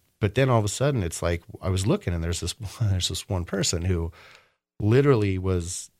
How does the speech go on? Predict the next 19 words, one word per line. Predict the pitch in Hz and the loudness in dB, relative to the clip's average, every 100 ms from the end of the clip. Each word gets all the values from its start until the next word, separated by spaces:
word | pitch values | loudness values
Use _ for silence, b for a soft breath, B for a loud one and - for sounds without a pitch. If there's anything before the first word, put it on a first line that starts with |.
| _ _ - | _ _ -4
so | - 123 135 | 2 4 4
close | - 113 123 | 4 2 2
to | 98 | -2
me. | 78 65 69 _ _ | -6 -8 -12 _ _
Uh, | - | -6
it | 73 | -2
was, | 95 - | -2 0
like, | 87 85 - | 0 0 -4
close | - 120 - | 0 0 2
family, | 101 92 71 76 | 0 0 -2 -6
which | 82 | -4
is | 90 - | -4 0
basically | 95 - 80 | 0 -2 -6
sibling, | 82 90 78 69 | -6 -4 -4 -6
close | 69 135 151 | -2 0 0
family | 135 127 113 | -2 0 0
to | 85 | 0
first | - 98 - | -2 -2 -2
cousin. | 78 65 - | -4 -4 -12